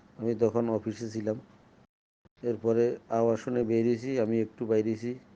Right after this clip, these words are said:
একটু গেছিলাম। পরবর্তীতে এক সপ্তাহ পরে পুলিশ আমাকে ফোন করি, থানা থেকে ফোন দিছে রাত্রে। পরে আমি আমার কফিলকে জানাইছি, জানাইবার পরে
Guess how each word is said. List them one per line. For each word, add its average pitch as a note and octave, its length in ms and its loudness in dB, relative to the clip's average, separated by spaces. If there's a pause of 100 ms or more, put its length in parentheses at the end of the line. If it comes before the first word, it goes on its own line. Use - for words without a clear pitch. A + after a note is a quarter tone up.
(180)
একটু A2+ 260 -6
গেছিলাম। A#2+ 440 0 (840)
পরবর্তীতে A2 680 0 (760)
এক A2+ 160 0
সপ্তাহ A#2 320 2
পরে A#2 260 2
পুলিশ A#2 300 0
আমাকে A2 420 0
ফোন G#2+ 260 -6
করি, A2+ 260 -2 (760)
থানা A2 260 -2
থেকে A#2 220 2
ফোন A#2 220 2
দিছে G#2+ 200 0
রাত্রে। A2+ 360 2 (380)
পরে A2 220 -2
আমি G#2+ 240 0 (360)
আমার A2 300 -4
কফিলকে G#2+ 400 -4
জানাইছি, A2 420 -2 (800)
জানাইবার A2 440 2
পরে A2+ 280 2